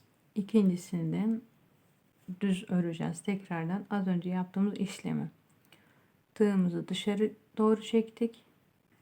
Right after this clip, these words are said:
Geçirdik. İpi aldık üzerine ve tekrar çıkardık. İki ilmeğim oldu. İlki de düz sayıyorum.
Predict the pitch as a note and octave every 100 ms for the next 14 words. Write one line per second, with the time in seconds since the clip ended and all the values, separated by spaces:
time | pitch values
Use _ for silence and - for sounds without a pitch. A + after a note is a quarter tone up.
0 | _ _ G3 G3 - G3 G3 F#3+ - _
1 | _ _ - G#3 - F#3+ F3 F#3 F3+ E3
2 | F3 E3 F3 A3 A#3+ - _ - F#3 F#3+
3 | F#3+ G#3 G3+ - F3+ E3+ F#3 - _ _
4 | _ _ _ _ _ _ _ _ G#3+ -
5 | A#3+ G#3+ F#3+ F#3+ F3+ E3+ E3 - - -
6 | A3 A3 A3 F#3+ F3+ A3 - A#3+ A3+ A3+
7 | A#3 A3+